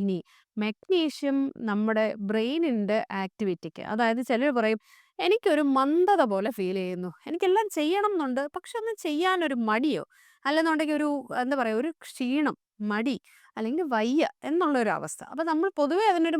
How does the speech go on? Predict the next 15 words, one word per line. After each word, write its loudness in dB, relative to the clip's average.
മന്ദത 4
എന്നാ 0
പറയുന്നത്, -6
ഒരു, -4
ഒരു -2
ആക്റ്റീവ് 0
ആയിട്ടുള്ള 4
ഒരു 2
ഇത് 0
പറ്റുന്നില്ല. -2
അതൊരു 0
പക്ഷേ -2
നമ്മുടെ 2
കുറ്റമായിരിക്കത്തില്ല, 0
നമുക്ക് -4